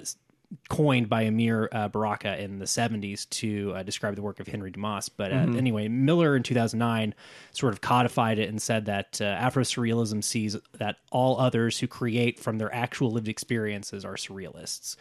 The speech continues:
Speaker 1: which I think, again,
Speaker 2: Say
Speaker 1: it's
Speaker 2: that one more
Speaker 1: Okay,
Speaker 2: time.
Speaker 1: yeah, you're right. I should
Speaker 2: It's
Speaker 1: slow
Speaker 2: for
Speaker 1: that
Speaker 2: me.
Speaker 1: down. Afro-surrealism sees that all others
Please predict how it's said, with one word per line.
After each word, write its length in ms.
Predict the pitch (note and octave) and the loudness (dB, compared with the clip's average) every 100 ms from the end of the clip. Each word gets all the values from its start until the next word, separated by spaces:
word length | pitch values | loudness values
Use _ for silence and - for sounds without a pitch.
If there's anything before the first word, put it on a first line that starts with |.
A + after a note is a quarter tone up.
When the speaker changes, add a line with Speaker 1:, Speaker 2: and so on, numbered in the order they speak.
| - - - | -16 -20 -8
Speaker 1:
which 100 | - | 0
I 60 | |
think, 200 | A#2+ A#2 | 0 0
again, 100 | G#2+ | -2
Speaker 2:
Say 180 | A2+ C3+ | 2 4
Speaker 1:
it's 80 | C3+ | 6
Speaker 2:
that 140 | G#2 | 4
one 280 | G#2+ A2+ A#2 | 2 2 2
more 180 | A2+ G#2+ G#2+ | 4 4 4
Speaker 1:
Okay, 80 | |
Speaker 2:
time. 160 | C3 G2 | 6 6
Speaker 1:
yeah, 80 | A2+ | 6
you're 160 | A2+ A#2 | 4 4
right. 80 | A2+ | 4
I 40 | |
should 120 | A2 | 4
Speaker 2:
It's 80 | A#2 | 2
Speaker 1:
slow 100 | C3+ | 4
Speaker 2:
for 40 | |
Speaker 1:
that 80 | A#2+ | 6
Speaker 2:
me. 40 | A2+ | 6
Speaker 1:
down. 260 | G#2 G2 - - - - - - _ - | 6 2 -2 -10 -14 -12 -20 -20 _ 0
Afro-surrealism 760 | C#3 D#3 F#3 - E3+ E3 C3 C3 | 2 4 4 4 6 6 6 6
sees 240 | - C3+ | 6 4
that 140 | A2+ - | 4 2
all 520 | C3+ C3+ C3+ A2+ - | 4 6 4 2 0
others 680 | D3 C#3 A2+ F2+ G2+ - - | 2 2 2 -6 -4 -4 -4